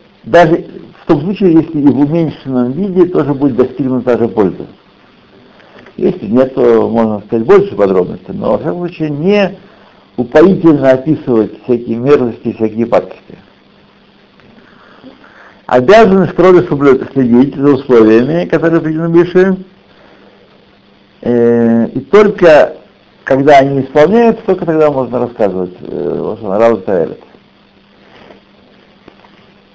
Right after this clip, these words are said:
Разрешается рассказывать лашон ара, э, о, о другом человеке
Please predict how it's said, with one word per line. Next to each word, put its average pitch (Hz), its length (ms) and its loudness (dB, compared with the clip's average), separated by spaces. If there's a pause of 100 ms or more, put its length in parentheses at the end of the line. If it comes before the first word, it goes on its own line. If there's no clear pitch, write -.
(1400)
Разрешается 196 480 2
рассказывать 156 500 0
лашон 156 140 -4
ара, 135 420 2 (580)
э, 117 80 -6
о, 104 680 -2
о 120 120 0
другом 113 500 -2
человеке 127 680 -2